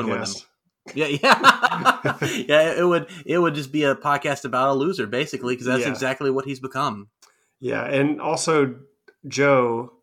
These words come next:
Speaker 2: uh, was basically the, totally a babyface.
Speaker 1: Right.
Speaker 2: All the way up until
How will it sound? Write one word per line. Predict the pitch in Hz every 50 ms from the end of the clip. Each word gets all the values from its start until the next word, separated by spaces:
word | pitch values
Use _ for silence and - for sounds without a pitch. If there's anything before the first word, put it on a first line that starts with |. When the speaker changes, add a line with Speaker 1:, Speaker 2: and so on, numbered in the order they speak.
| _ _ _ _ _ _ _ _ _ _ _ _ -
Speaker 2:
uh, | 139 123 120 120 117
was | 117 113 -
basically | - _ - 156 165 - - 139 131
the, | 120 131 - - - - _ -
totally | - 165 165 160 160 160 156
a | 143
babyface. | 131 139 139 131 120 113 - - 113 113 113 113 - - - - - - - _ _ _ -
Speaker 1:
Right. | 123 113 110 101 - -
Speaker 2:
All | - 151 175 196
the | 196 190
way | 196 190 185 185
up | 185 180 180
until | 160 139 - 143 143 135 135 131 131 131 131 135 135 -